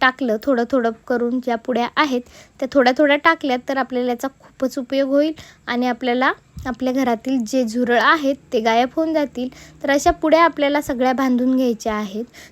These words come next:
तर तुम्ही लक्षात घ्या, जास्त बांधल्याने काय होईल की त्याचा जो अर्क आहे तो उडून जाईल आणि त्यामध्ये फक्त कापूर राहील, त्याचा वास बिलकुल येणार नाही. तर त्यामुळे तुम्ही लक्षात घ्या, आपल्याला कमी भरायचं आहे आणि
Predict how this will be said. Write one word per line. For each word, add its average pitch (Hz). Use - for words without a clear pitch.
तर 311
तुम्ही 349
लक्षात 349
घ्या, 294
जास्त 277
बांधल्याने 330
काय 330
होईल 277
की 285
त्याचा 269
जो 262
अर्क 302
आहे 247
तो 285
उडून 359
जाईल 233
आणि 254
त्यामध्ये 285
फक्त -
कापूर 262
राहील, 247
त्याचा 226
वास 240
बिलकुल 247
येणार 240
नाही. 208
तर 247
त्यामुळे 370
तुम्ही 370
लक्षात 330
घ्या, 277
आपल्याला 240
कमी 277
भरायचं 339
आहे 294
आणि 240